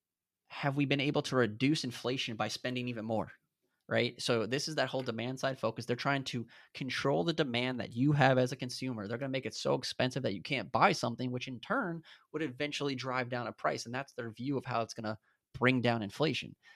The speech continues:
But what they don't tell you in the same view is, "Well, it may happen maybe in twenty twenty-four,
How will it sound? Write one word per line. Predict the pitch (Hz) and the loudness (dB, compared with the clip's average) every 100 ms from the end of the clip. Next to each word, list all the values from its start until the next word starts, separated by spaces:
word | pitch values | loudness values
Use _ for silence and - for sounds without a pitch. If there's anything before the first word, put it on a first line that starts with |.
| _ _ - | _ _ -2
But | 147 | 2
what | 147 | 4
they | 120 | 2
don't | 110 240 196 | 2 0 2
tell | 123 | 2
you | 123 | 2
in | 120 | 2
the | 110 | 0
same | 131 131 | -2 0
view | 117 117 | 2 2
is, | 113 | 0
"Well, | 196 175 | 2 2
it | 170 | 2
may | 147 | 0
happen | 135 131 131 113 | 2 0 0 -4
maybe | 110 131 143 | -4 -4 -4
in | 135 | -6
twenty | 123 135 131 | -6 -4 -4
twenty-four, | - 110 - - 160 156 151 143 139 | -4 -6 -6 -4 0 4 4 4 0